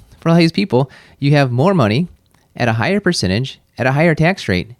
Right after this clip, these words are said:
How's that helping you out? It, it, it seems that way 'cause people generally hate required minimums, you know, as kind of a, a rule of thumb, but it's actually kinda harming you when you run through the math, uh, sometimes. So that's why we're talking today, how do you lower your taxes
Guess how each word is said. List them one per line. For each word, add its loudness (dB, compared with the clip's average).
How's -2
that 2
helping 0
you 2
out? -6
It, 0
it, 2
it -2
seems 2
that 2
way 2
'cause -2
people 2
generally 0
hate 0
required 0
minimums, 0
you -2
know, -8
as -8
kind 0
of 0
a, 0
a 0
rule 2
of 0
thumb, -2
but 2
it's -2
actually 0
kinda 0
harming 0
you 0
when 0
you 2
run 2
through 0
the 2
math, 0
uh, -2
sometimes. -2
So -2
that's 0
why 0
we're 2
talking -2
today, -2
how -2
do 2
you 2
lower 2
your 2
taxes -4